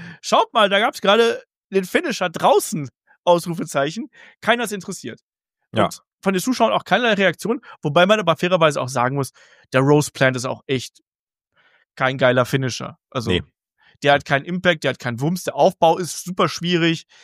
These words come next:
Speaker 1: und nicht natürlich. Äh, also
Speaker 2: Ist halt
Speaker 1: kann man
Speaker 2: dumm, wenn deine beiden Finisher Belly to Belly und Rose Plant sind, ne?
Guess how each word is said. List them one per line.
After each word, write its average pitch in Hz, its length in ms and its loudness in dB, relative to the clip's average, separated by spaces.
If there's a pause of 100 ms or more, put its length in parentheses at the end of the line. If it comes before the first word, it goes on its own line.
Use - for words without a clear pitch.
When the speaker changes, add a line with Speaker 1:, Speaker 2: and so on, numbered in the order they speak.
(340)
Speaker 1:
und 165 300 0 (480)
nicht 196 280 2
natürlich. 190 840 0 (840)
Äh, 151 360 -2 (240)
also 147 200 0
Speaker 2:
Ist - 20 8
halt 147 100 2
Speaker 1:
kann 135 120 2
man 147 120 4
Speaker 2:
dumm, 135 80 -2
wenn 123 80 2
deine 113 180 -2
beiden 117 280 0
Finisher 123 340 -2
Belly 110 240 0
to 113 120 -6
Belly 117 220 2
und 98 100 -4
Rose 101 200 0
Plant 82 240 -6
sind, 85 200 -10
ne? 110 160 -2